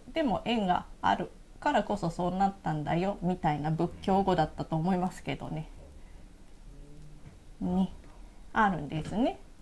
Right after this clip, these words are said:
で、まあ、ないとは言い切れないんだけど、なんかね、意外にその縁とか、あー、上司が多いのかな、そういうの夢見るの。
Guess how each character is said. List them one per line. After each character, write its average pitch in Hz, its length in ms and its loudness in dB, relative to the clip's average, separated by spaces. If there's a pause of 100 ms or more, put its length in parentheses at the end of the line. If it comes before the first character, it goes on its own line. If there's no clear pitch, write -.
(800)
で、 233 760 2 (360)
ま 240 400 4 (760)
あ、 220 40 2
な 370 360 6
い 359 120 0
と 320 260 4
は 247 160 10
言 247 120 4
い 254 40 0
切 269 160 -2
れ 254 100 4
な 202 120 6
い 185 40 4
ん 170 80 0
だ 165 120 4
け - 180 -2
ど、 214 560 0 (680)
な 262 100 -2
ん 262 60 0
か 170 120 2
ね、 - 260 -2 (440)
意 226 100 0
外 320 280 2
に 320 180 0
そ 262 160 0
の 262 200 4 (400)
縁 320 380 0
と 233 280 -2
か、 190 380 2 (1400)
あ - 420 2
ー、 185 40 2
上 269 180 2
司 262 180 -2
が 180 180 6
多 170 140 4
い 165 60 0
の 156 100 -2
か 104 140 -2
な、 135 120 -2
そ 175 140 -2
う 175 40 0
い 175 40 0
う - 20 -2
の 170 180 -2 (140)
夢 196 280 4
見 165 180 0
る 139 140 -4
の。 - 160 -6